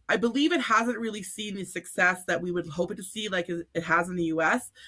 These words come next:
because it hasn't been accepted by our governments and our institutions as being a way to generate a new economy.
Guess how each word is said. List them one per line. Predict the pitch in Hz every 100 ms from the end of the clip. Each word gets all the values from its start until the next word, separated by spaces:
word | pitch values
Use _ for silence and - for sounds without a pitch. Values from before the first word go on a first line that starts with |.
| -
because | - 202 208
it | 208
hasn't | 208 220 247
been | 247
accepted | 214 - 185 180 185
by | 175 175
our | 165
governments | 170 165 170 175 165
and | 170
our | 156 151 _ _ _
institutions | 190 - 156 - 240 - 170 165
as | - 165
being | 180 180
a | 170
way | 185 190
to |
generate | 175 175 170 165
a | 165
new | 175 170
economy. | 160 - 156 147 -